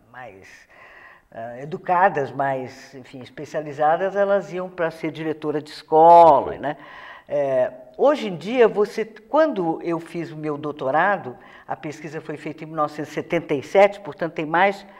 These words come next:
Speaker 1: tem quase quarenta
Speaker 2: Quase
Speaker 1: anos,
Speaker 2: quarenta anos.
Speaker 1: né? É, a gente encontrava mulheres com, com, com curso secundário, com segundo grau,
Speaker 2: Segundo
Speaker 1: como
Speaker 2: grau.
Speaker 1: chama? Segundo grau,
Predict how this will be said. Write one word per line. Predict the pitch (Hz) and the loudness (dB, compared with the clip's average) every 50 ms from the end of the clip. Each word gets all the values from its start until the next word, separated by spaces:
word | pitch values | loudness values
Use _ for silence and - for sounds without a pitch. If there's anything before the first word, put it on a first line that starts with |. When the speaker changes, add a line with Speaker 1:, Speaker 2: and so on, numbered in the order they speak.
| - | -18
Speaker 1:
tem | _ 175 | _ -8
quase | - - 220 226 220 226 | 4 6 8 8 8 6
quarenta | - 185 160 151 151 151 165 143 | 6 6 6 6 6 4 2 4
Speaker 2:
Quase | 147 - 220 | 4 6 6
Speaker 1:
anos, | 226 - | 4 4
Speaker 2:
quarenta | 214 - - - - - | 0 -2 -2 -4 -6 -8
anos. | 76 - 160 | -6 -4 -4
Speaker 1:
né? | 190 226 - - - - - - - - - - - - - _ _ | -4 -4 -8 -14 -20 -20 -20 -20 -20 -20 -20 -20 -20 -20 -20 _ _
É, | - - 151 156 160 156 160 156 156 151 156 147 147 147 - - - - - - - 90 - - _ - | -4 -2 0 2 4 6 6 8 10 10 10 8 8 4 0 -2 -6 -12 -16 -16 -14 -16 -16 -16 _ -10
a | 131 185 | -8 -8
gente | 160 214 247 220 240 | -6 -8 -8 -8 -8
encontrava | 269 240 - 240 233 220 226 - 170 156 151 147 147 123 143 139 135 131 | -8 -4 -2 -2 -2 -2 0 2 4 4 4 4 2 2 0 0 0 0
mulheres | 131 143 160 165 160 165 180 214 247 262 233 170 151 147 - | -2 -4 -6 -6 0 2 4 6 6 6 4 2 -2 -8 -10
com, | - - 190 185 185 185 175 165 165 156 - - - | -8 -6 -4 -4 -4 -4 -6 -6 -8 -10 -12 -14 -14
com, | 165 165 156 156 160 156 151 147 143 139 131 127 127 123 117 110 107 98 73 76 - - - - - _ | -12 -10 -8 -6 -6 -6 -4 -4 -4 -4 -6 -6 -8 -8 -10 -12 -12 -14 -16 -18 -20 -20 -20 -20 -20 _
com | _ 151 139 127 127 123 113 107 104 90 98 95 - - _ | _ -10 -8 -8 -8 -8 -10 -12 -12 -12 -14 -16 -18 -18 _
curso | 165 156 - | -16 -16 -12
secundário, | - 143 135 - 139 135 143 165 196 202 190 147 135 - - | -12 -12 -12 -12 -10 -6 -2 0 0 0 -2 -4 -8 -14 -14
com | - 139 131 131 127 123 123 120 117 113 120 117 - | -14 -14 -12 -12 -12 -14 -14 -14 -16 -16 -18 -20 -20
segundo | - - 151 139 139 143 135 120 123 | -20 -20 -20 -20 -18 -18 -18 -16 -12
grau, | 135 160 180 196 180 | -8 -6 -6 -6 -6
Speaker 2:
Segundo | - - 170 87 82 | -6 -8 -8 -6 -6
Speaker 1:
como | 80 | -6
Speaker 2:
grau. | - - - | -6 -8 -8
Speaker 1:
chama? | - 143 139 | -10 -12 -16
Segundo | - - 151 151 147 147 139 | -18 -16 -12 -10 -10 -8 -2
grau, | 143 180 214 226 190 - - | 2 4 6 6 4 2 -2